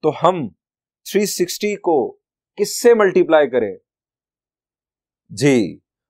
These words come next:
अगर हमने यहां पर वन बनाना है, जैसे थ्री सिक्सटी से वन एटी हाफ हुआ, थ्री सिक्सटी से वन थर्ड वन ट्वेंटी हुआ, थ्री सिक्सटी से वन फोर्थ नाइंटी हुआ, अगर हमने यहां पर वन डिग्री बनाना है, तो थ्री सिक्सटी को हमें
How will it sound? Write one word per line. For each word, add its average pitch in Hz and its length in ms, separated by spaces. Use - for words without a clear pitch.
अगर 160 160
हमने 165 180
यहां 156 240
पर 160 140
वन 147 240
बनाना 147 400
है, 147 420
जैसे 139 220
थ्री 170 200
सिक्सटी 165 320
से 151 100
वन 147 240
एटी 135 460
हाफ 139 240
हुआ, 135 380
थ्री 170 100
सिक्सटी 170 380
से 170 140
वन 147 260
थर्ड 151 300
वन 143 200
ट्वेंटी 139 340
हुआ, 139 260
थ्री 151 220
सिक्सटी 165 380
से 165 140
वन 147 240
फोर्थ 151 360
नाइंटी 143 380
हुआ, 147 400
अगर 175 160
हमने 170 320
यहां 147 260
पर 180 140
वन 156 280
डिग्री 165 280
बनाना 143 380
है, 147 280
तो - 340
थ्री 175 200
सिक्सटी 170 340
को 170 140
हमें 170 300